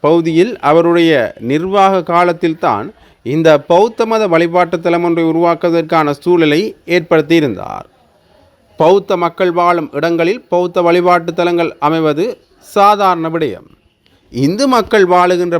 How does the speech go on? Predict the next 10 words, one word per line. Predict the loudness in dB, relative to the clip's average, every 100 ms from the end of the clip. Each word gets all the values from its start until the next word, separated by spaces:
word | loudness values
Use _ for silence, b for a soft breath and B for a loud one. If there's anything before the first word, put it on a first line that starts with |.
| -2
பகுதியில் | -2 -2 -4 -8 -14 _ _ -2
அவருடைய | 2 4 4 2 2
வழிபாட்டு | 2 2 2 0 0 -2
தலங்களும், | 0 0 0 -2 -6 -16 _ b b b 0
கிறிஸ்தவ | 2 2 0 0 0
மக்கள் | -2 0 0
வாழுகின்ற | 2 2 2 0 -2 -2
பகுதியில் | 0 0 -2 -4 -2
அவர்களுடைய | 0 0 2 2 2
வழிபாட்டு | 2 0 0 0 -2